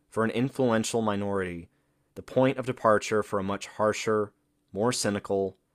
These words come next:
and self-interested view of the world. And I think the best summation of just that alone,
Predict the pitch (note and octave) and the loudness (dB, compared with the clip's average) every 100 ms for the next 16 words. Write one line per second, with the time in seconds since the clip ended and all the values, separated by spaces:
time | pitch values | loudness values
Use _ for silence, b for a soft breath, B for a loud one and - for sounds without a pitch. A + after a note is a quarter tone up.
0 | _ _ E3+ - A#2 A2 G#2 G#2+ - - | _ _ -10 -2 0 0 -2 -8 -8 -10
1 | A2 G2 G2 F#2+ F2+ F2+ F#2+ F#2 F2+ F2 | -10 -6 -4 -2 -4 -6 -10 -10 -6 -6
2 | C2+ - _ _ _ - A2+ G#2+ G#2+ G#2+ | -8 -12 _ _ _ -4 0 2 0 -2
3 | - _ _ _ _ _ - G#2+ - - | -8 _ _ _ _ _ -2 -2 -2 2
4 | G#3 G#3 - _ _ _ _ _ _ A#2 | 4 2 -2 _ _ _ _ _ _ -10
5 | A2+ - - B2+ C3 - - - _ _ | -10 -10 2 4 4 0 -6 -12 _ _
6 | _ _ - - A2 A#2 B2 - G#2+ G2 | _ _ -12 -4 2 4 2 2 -2 -2
7 | F2+ G2+ - F2+ G2+ G2+ A2+ G#2+ F#2+ G#2 | -6 -10 -12 -4 2 2 2 0 2 4
8 | G#2+ A#2 B2+ | 4 2 -2